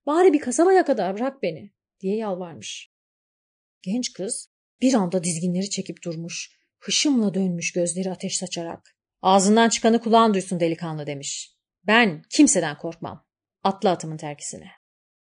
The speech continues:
Genç kız fikrini değiştirmeden hemen atlamış delikanlı ata ve hızla yola koyulmuşlar. Dört nala giderlerken genç kızın gece karası saçlarının arasında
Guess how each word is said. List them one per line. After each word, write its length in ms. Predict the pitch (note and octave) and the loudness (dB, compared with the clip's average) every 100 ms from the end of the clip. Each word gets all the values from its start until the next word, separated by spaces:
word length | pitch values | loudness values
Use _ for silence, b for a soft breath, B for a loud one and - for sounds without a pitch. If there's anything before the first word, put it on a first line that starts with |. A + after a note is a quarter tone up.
| _ | _
Genç 220 | G#3+ G#3 | 0 2
kız 160 | A#3+ - | -2 -4
fikrini 300 | A3 A#3 A3 | -2 2 4
değiştirmeden 720 | A#3 - D4+ G#3 F#3+ C4 B3+ B | 2 2 0 2 2 0 -2 B
hemen 340 | G#4 G4+ D4 | 6 8 8
atlamış 520 | B3 G#3 - G3 F#3 | 4 0 0 0 0
delikanlı 460 | F3 E3+ F#3 E3+ E3 | -2 -2 -4 -6 -8
ata 380 | - - C#4+ D#4+ b b _ | -8 -4 -4 -4 b b _
ve 60 | G#3 | -8
hızla 640 | - F4 C4+ E3 D#3 G3 _ _ | 0 0 0 -4 -8 -14 _ _
yola 200 | F3+ D#3+ | -2 -2
koyulmuşlar. 840 | D#3 D3+ D#3 - - E3+ - - _ _ _ _ _ _ - | -6 -12 -12 -12 -14 -16 -20 -20 _ _ _ _ _ _ 4
Dört 220 | G4 G4 | 4 4
nala 200 | F3 D#3 | -2 -2
giderlerken 800 | D#3+ A#3+ G#3 C#3+ - - C#4+ F#4+ _ _ | 0 0 0 -2 -8 -6 -6 -6 _ _
genç 260 | F4 G4 | 2 2
kızın 340 | - F3 F3+ F#3+ | -4 -10 -10 -4
gece 280 | G#3+ C4 D#4 | -4 -2 -4
karası 360 | G3 D#3+ - | -6 -8 -10
saçlarının 600 | - A3+ - G#3+ F#3+ F3+ | -12 -10 -8 -8 -8 -10
arasında 680 | G3+ C4+ B3+ D#3 D#3 A3+ E4 | -8 -8 -8 -8 -10 -10 -12